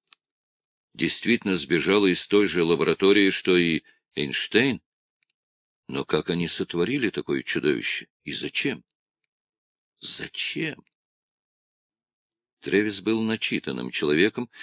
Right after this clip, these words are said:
Последние несколько лет он большую часть времени проводил за книгами, и ему в голову стали приходить возможные ответы. Среди них были и исследования в области рекомбинации Д Н К.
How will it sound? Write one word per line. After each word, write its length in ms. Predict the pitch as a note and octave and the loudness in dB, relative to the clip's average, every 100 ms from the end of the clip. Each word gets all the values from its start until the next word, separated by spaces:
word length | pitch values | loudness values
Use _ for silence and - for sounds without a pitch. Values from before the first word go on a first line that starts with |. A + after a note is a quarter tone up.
| - - | -18 0
Последние 500 | G2 G2 A2+ G#2+ G#2+ | 0 4 4 4 4
несколько 440 | G#2 G#2 G#2 G2 | 2 2 -2 2
лет 220 | G#2+ A2 | 2 2
он 160 | G#2+ G2+ | 2 2
большую 340 | F#2 - G2+ | 2 2 0
часть 300 | G2 G#2 - | 2 2 0
времени 360 | E2 F#2 A2+ G2+ | 0 0 2 0
проводил 460 | - F#2 F#2 G#2 G2 | 0 2 2 2 0
за 160 | F2+ | -2
книгами, 460 | - G2 A#2 B2+ B2 - - - | 0 0 0 0 -2 -8 -8 2
и 80 | |
ему 240 | G#2 A#2+ A#2 | 4 6 4
в 120 | F2 | 2
голову 360 | G#2 A#2+ A#2+ B2+ | 4 6 6 2
стали 360 | - A#2+ A#2 | 0 2 4
приходить 500 | A#2 F#2+ G#2+ G#2+ A#2+ | 2 2 2 2 0
возможные 640 | G2+ G2 F#2 A2+ G2+ G#2+ A2 | 2 2 2 0 0 0 0
ответы. 420 | - G#2 E2 - _ _ - - | 2 4 4 -2 _ _ -20 -16
Среди 420 | - - G2+ G#2+ | -4 2 4 4
них 200 | A#2 A#2+ | 4 4
были 200 | G#2 A#2 | 4 4
и 360 | A#2+ A#2+ B2 A#2 | 4 2 0 0
исследования 720 | G#2 - G2+ A2 A#2 A#2+ B2 | 0 0 2 4 4 2 2
в 100 | A2 | 4
области 600 | A2+ A2+ A#2 - - A#2 - _ - | 4 4 2 2 0 0 0 _ 2
рекомбинации 1160 | F2 G#2+ A2 A2+ A2 A2+ A#2 A#2 - A2+ A2+ | 6 6 6 2 2 4 4 0 0 2 4
Д 260 | G2+ G#2 A2 | 4 4 6
Н 140 | G#2+ | 4
К. 300 | G2+ G2+ D#2+ | 4 4 4